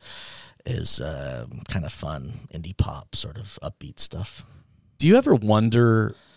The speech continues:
Speaker 2: what's going on in one's mind when they come up with, I mean, what the, why they pick the name of the band
Speaker 1: I
Speaker 2: they
Speaker 1: do. I do. But one, you can imagine what a struggle it would be at this point to try to find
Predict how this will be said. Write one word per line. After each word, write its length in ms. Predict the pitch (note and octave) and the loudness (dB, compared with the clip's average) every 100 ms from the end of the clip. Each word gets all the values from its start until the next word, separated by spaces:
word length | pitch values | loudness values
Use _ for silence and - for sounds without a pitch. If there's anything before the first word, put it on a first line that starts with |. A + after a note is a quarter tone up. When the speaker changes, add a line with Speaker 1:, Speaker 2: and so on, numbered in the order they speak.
| _ | _
Speaker 2:
what's 400 | A2+ G#2+ A2+ - | 0 4 4 2
going 420 | - A2+ G#2+ G2 | 2 2 4 4
on 380 | G2+ G2+ G#2 G2+ | 4 4 4 4
in 160 | F#2 F2+ | 4 4
one's 340 | G2 G2 F#2+ | 4 4 2
mind 520 | F#2 F#2 F#2+ G2 F#2+ | 2 4 4 2 2
when 120 | F2+ F#2 | 0 2
they 140 | F2 | 0
come 300 | - G2 F#2+ | 0 0 4
up 200 | F#2 - | 2 4
with, 120 | G2+ | 2
I 80 | G#2+ | 4
mean, 240 | G#2+ G2+ - | 4 2 0
what 220 | C3 A#2 - | 2 2 2
the, 140 | - A2+ | -8 -6
why 540 | - A2+ A2+ A2+ A2 | -8 -6 4 6 6
they 180 | A2 G2+ | 6 4
pick 400 | - - A#2 - | 2 0 0 0
the 140 | G#2 | 0
name 400 | F#2+ G2+ G#2 G2+ | 2 2 4 4
of 80 | F#2 | 2
the 80 | F2+ | 0
band 280 | - F#2 F#2 | 2 4 4
Speaker 1:
I 80 | |
Speaker 2:
they 60 | F#2+ | 6
Speaker 1:
do. 560 | C3+ D3+ A#2+ F2+ F#2 A2+ | 8 8 8 6 2 0
I 120 | - A#2 | 0 6
do. 160 | C#3+ | 6
But 100 | A#2+ | 6
one, 220 | A2 D3+ D3 | 6 6 6
you 100 | C3+ | 2
can 140 | B2 | 4
imagine 440 | A2 A#2+ C#3+ B2+ | 6 8 8 8
what 120 | G2+ F#2 | 6 4
a 40 | |
struggle 640 | - - A2 A2+ G#2 D#2 - - _ | 0 2 2 2 0 -2 -10 -18 _
it 140 | G#2 G2 | -6 0
would 160 | F#2+ | 0
be 100 | F#2 F2+ | 2 0
at 120 | F2 | 2
this 220 | G2+ - | 0 4
point 420 | - G2 E2+ - | 4 4 0 -4
to 80 | - | -6
try 200 | - G2+ | 0 0
to 80 | F2+ | 0
find 680 | - F#2+ F2+ F2 E2+ E2 - | 0 2 2 2 0 -2 -10